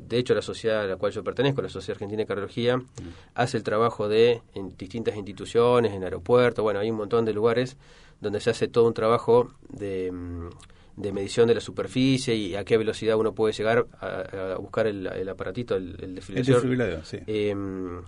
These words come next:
Speaker 2: Un dea.
Speaker 1: eh, un dea, tal cual. Eh, por ejemplo, se, se llaman áreas cardioprotegidas. La, la bombonera, digamos, la, la, la,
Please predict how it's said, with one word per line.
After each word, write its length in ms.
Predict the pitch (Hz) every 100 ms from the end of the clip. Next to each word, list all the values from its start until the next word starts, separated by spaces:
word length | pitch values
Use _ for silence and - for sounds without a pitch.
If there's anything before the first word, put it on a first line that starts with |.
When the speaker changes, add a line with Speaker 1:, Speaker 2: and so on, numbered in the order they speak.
| 123
Speaker 2:
Un 120 | 117
dea. 220 | 92 80
Speaker 1:
eh, 120 | 113 -
un 140 | 120
dea, 200 | 127 98 -
tal 140 | 101
cual. 180 | 95 82 - - - 101
Eh, 220 | 98 92
por 120 | 107
ejemplo, 540 | 110 127 120 117 110 -
se, 120 | 101
se 60 | 98
llaman 220 | 117 117
áreas 240 | 117 120 -
cardioprotegidas. 840 | - 110 107 101 101 - 101 87 - 92
La, 280 | 95 90
la 100 | 90
bombonera, 600 | 101 101 110 123 113 113
digamos, 300 | 101 90 87 87 - 92
la, 120 | 92
la, 280 | 90 90
la, 100 | 87